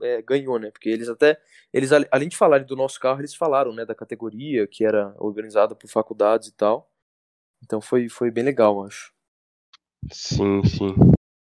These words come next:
Speaker 2: É, e no, no mesmo ano, né, em dois mil e dezoito, eu acho que foi um ano bem marcante, assim, pra vocês.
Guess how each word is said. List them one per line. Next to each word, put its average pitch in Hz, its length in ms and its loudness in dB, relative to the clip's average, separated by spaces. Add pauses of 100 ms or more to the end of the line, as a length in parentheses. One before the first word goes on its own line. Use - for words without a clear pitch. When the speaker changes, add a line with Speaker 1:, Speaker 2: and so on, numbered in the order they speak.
(760)
Speaker 2:
É, 110 440 6
e 110 80 6
no, 135 260 8
no 127 580 10
mesmo 123 540 6
ano, 131 300 8
né, 110 140 6
em 101 160 4
dois 101 220 4
mil 104 100 4
e 104 40 2
dezoito, 101 600 4 (600)
eu 95 60 4
acho 101 240 4
que 101 260 -6 (1080)
foi 95 140 -2
um 95 140 4
ano 98 140 2
bem 107 160 4
marcante, 110 680 2
assim, 98 280 -2
pra - 160 -4
vocês. 95 560 -2